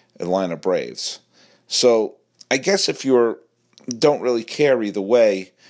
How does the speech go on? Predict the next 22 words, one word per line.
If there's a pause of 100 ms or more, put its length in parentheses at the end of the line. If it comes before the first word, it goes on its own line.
(360)
I
guess
pull
for
Atlanta (840)
because (120)
the,
you
know, (160)
it's
fun
to
see
a
team
that's
never
won
win
a
championship, (420)
and,